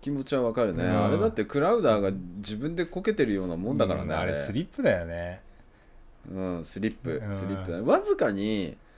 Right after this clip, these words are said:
Speaker 1: その前に足は当たってるかもしれないけど、
Speaker 2: うん。
Speaker 1: その、それで滑ったっていうだけで、
Speaker 2: そうそうそうそう。
Speaker 1: そのファールでは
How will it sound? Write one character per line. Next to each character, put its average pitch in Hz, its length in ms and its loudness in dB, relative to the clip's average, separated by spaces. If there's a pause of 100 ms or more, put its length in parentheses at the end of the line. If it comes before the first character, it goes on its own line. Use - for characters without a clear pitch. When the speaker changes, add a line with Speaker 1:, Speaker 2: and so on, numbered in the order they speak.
(380)
Speaker 1:
そ 170 160 -6
の 175 100 -4
前 202 200 0
に 117 80 0
足 113 260 -2
は 101 180 0
当 123 140 -2
た - 40 -6
っ - 40 -16
て 151 80 0
る 147 80 0
か 113 100 -4
も 78 120 -6
し - 140 -10
れ 82 120 -4
な 90 120 -2
い 87 80 -4
け - 120 -12
ど、 80 80 -6
Speaker 2:
う 90 60 2
ん。 90 300 -2 (160)
Speaker 1:
そ 113 200 -4
の、 98 360 -2 (280)
そ - 240 -8
れ 240 160 8
で 277 160 2 (140)
滑 131 180 8
っ 147 40 6
た - 260 -10
っ - 20 -8
て - 180 -8
い 127 40 -2
う - 20 -2
だ 85 60 -8
け - 40 -4
で、 110 60 0
Speaker 2:
そ - 0 -
う - 60 -6
そ 110 120 -2
う 101 40 -2
そ - 0 -
う 90 120 -2
そ 76 200 -2
う。 - 40 -12
Speaker 1:
そ - 160 -12
の 92 60 -6
フ 403 380 -4
ァ 302 60 4
ー - 40 -4
ル 87 140 -6
で 85 80 -4
は 73 260 -8